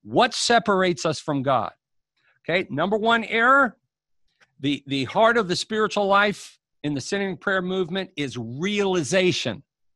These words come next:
Realization of what you are. Not true conversion, getting sin out of your life, but realization that you are God.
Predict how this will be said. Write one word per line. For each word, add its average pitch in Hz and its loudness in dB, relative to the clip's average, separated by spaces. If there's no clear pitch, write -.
Realization 185 0
of 131 -6
what 180 0
you 180 0
are. 165 2
Not 196 2
true 226 -4
conversion, 175 -2
getting 131 -6
sin 196 -4
out 175 0
of 160 -2
your 156 -2
life, 156 2
but 147 0
realization 170 2
that 135 -4
you 156 -2
are 139 2
God. 120 -4